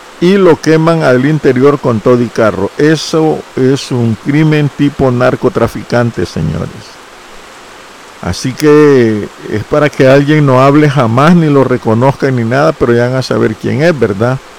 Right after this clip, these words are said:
Ese es típico de los narcotraficantes aquí, ese, esa violencia exagerada.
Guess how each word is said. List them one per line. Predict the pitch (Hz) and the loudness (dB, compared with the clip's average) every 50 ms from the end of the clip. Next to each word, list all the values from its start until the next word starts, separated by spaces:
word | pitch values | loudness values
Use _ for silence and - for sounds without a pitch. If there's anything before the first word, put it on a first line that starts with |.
| - - - - - - - - - - - - - - - | -20 -20 -20 -20 -20 -20 -20 -20 -20 -20 -20 -20 -12 -2 0
Ese | 147 180 220 208 - - | 2 4 4 2 2 0
es | 151 - | -2 -2
típico | - - 202 190 175 185 165 - 160 139 | 0 -2 -2 0 0 -2 -2 0 2 2
de | 131 127 | 2 2
los | 123 127 127 | 2 0 0
narcotraficantes | 123 120 107 - 120 104 113 110 110 - - 92 - 139 143 143 135 - 147 147 | 0 -2 -2 -2 -4 -2 -2 -4 -4 -6 -8 -8 -4 -4 -2 -2 -2 -2 -2 -2
aquí, | 131 110 - - 147 147 | -2 -2 -2 0 2 2
ese, | 147 139 - - 131 - - - - | 2 0 0 -4 -6 -6 -8 -8 -6
esa | - 156 - - 151 | -4 -4 -2 -2 0
violencia | 139 131 127 120 123 143 151 151 - - 139 | 0 2 2 2 2 0 0 -2 0 -2 -4
exagerada. | 113 - - - 107 107 107 104 - 135 143 156 - - - - | -4 -4 -4 -4 -4 -2 -4 -4 -2 0 2 2 0 0 -4 -8